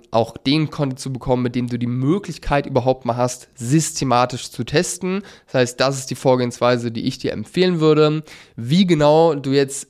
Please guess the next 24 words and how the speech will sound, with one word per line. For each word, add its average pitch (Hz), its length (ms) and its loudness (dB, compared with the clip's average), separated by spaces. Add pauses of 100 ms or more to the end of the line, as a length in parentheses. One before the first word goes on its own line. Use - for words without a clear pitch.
Skripte 196 400 0
verfasst, 139 520 0
was 143 200 0
genau 147 380 4
du 131 80 -2
testen 156 400 -2
sollst, 131 420 2
et 120 80 -2
cetera, 123 520 0 (220)
das 123 160 -6
würde 139 180 2
jetzt 127 180 2
hier 135 220 2
den 120 240 2 (180)
Rahmen 123 400 0
sprengen. 175 420 -2
Das 160 140 -8
können 135 120 -4
wir 123 60 -2
gerne 127 280 2
in 107 80 -6
einem 113 100 -6
persönlichen 151 460 2
Gespräch 139 500 0